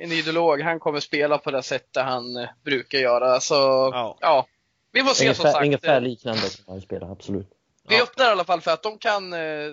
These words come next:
Speaker 1: testa på ett annat sätt. Sen har, tog de in någon, någon Aida eller Ida på topp
Speaker 2: Ja.
Speaker 1: mot, eh, Presto sist, och kanske han som spelar lite. Det är ju min känsla. Har de nu den här U tjugotre-liran, Aida,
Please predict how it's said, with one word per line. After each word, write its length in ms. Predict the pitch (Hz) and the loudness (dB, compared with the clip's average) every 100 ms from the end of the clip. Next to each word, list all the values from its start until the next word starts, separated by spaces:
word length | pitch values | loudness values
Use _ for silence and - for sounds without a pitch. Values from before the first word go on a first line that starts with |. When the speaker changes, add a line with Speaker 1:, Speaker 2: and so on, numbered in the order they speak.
| - | -14
Speaker 1:
testa 340 | - 170 - 190 | -6 -6 -4 -8
på 80 | 156 | -6
ett 80 | |
annat 200 | 147 135 | -6 -6
sätt. 240 | - 139 - | -6 -8 -2
Sen 180 | 196 202 | -2 2
har, 160 | 202 | 0
tog 220 | 185 190 | 0 -2
de 140 | 180 185 | -2 0
in 180 | 196 185 | 0 2
någon, 320 | 170 160 156 - _ _ _ _ _ _ | 0 0 -4 -8 _ _ _ _ _ _
någon 400 | 147 156 156 156 - _ _ _ _ _ _ _ _ | -2 0 0 -2 -8 _ _ _ _ _ _ _ _
Aida 680 | 165 190 214 208 156 139 131 | 0 4 4 2 0 2 2
eller 120 | 135 | 0
Ida 420 | 165 190 185 143 | -4 -6 0 0
på 120 | - 143 | -2 -6
topp 280 | 156 135 - | -4 -4 -6
Speaker 2:
Ja. 420 | - 120 127 135 139 | -8 -4 -2 -2 -6
Speaker 1:
mot, 220 | 139 151 | -8 -8
eh, 260 | 139 135 - | -6 -8 -6
Presto 460 | 185 185 - - 123 | -2 -2 -2 -2 -2
sist, 500 | - 131 135 - - | -2 -4 -4 -8 -4
och 420 | 143 139 139 143 | 0 2 2 2
kanske 220 | 233 233 170 | 0 0 2
han 180 | 202 | 0
som 320 | 254 180 160 147 | 0 0 0 -4
spelar 360 | - 143 131 | -2 0 0
lite. 380 | 127 131 - 127 - - - - _ _ | -2 -6 -4 -6 -6 -20 -20 -20 _ _
Det 100 | 208 | 2
är 40 | |
ju 80 | 202 | 2
min 180 | 190 175 | 0 0
känsla. 460 | 185 170 - 175 | 0 -2 0 0
Har 180 | 175 220 | 4 4
de 120 | 185 | 2
nu 120 | 165 151 | 0 -4
den 120 | 151 | -4
här 120 | 147 | -4
U 120 | 147 | -4
tjugotre-liran, 640 | 135 147 151 156 160 127 | -8 -6 -4 -2 0 -2
Aida, 420 | 123 147 131 104 | 0 -2 -2 -8